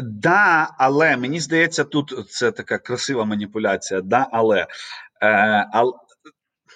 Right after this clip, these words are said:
люди, які намагаються стати успішними в спорті,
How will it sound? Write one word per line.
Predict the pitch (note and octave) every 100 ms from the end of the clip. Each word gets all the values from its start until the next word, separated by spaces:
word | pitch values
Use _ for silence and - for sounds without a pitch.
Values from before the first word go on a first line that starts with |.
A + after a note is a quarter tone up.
| _ _ _ _ _ _ _ _ _ _ _ _ _ _ -
люди, | B2 F#3+ G3+ F3+ C3+ A#2+
які | A2+ C3+ - C#3 E3 E3+ D#3 C3+ -
намагаються | A#2+ C3 C3+ B2 C#3 D#3+ D#3 C#3 - - C3+ B2 A#2 - _ _ -
стати | - C#3+ D3 D3+
успішними | C#3 A#2+ - D#3+ - D3+ C3 A#2+
в | -
спорті, | - - E3+ A3 G#3 - A#2